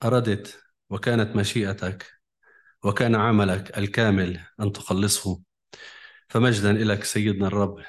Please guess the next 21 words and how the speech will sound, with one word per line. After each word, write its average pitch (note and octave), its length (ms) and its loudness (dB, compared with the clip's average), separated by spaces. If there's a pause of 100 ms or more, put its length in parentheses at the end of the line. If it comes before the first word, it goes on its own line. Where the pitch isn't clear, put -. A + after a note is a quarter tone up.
(120)
لأنك G#2 420 0
خلصتنا G#2 800 -2 (920)
وأقمتنا G#2 880 0
وأحييتنا G2 680 -2
وأجلستنا G2 760 -2
معك G2 340 0
في - 80 -16
السماء. F#2 540 -2 (840)
شكرًا A2+ 320 2
لك G2+ 400 0
يا G2 40 2
سيد G2+ 480 0
من G2+ 100 2
أجل G2+ 260 0
كلمتك A#2 680 -2
المكتوبة A2+ 540 -2
التي A2 300 0
بقيت A2 500 -2 (180)
لنا G#2+ 380 0 (260)
نتعزى G#2 560 0
بها، G2+ 380 -4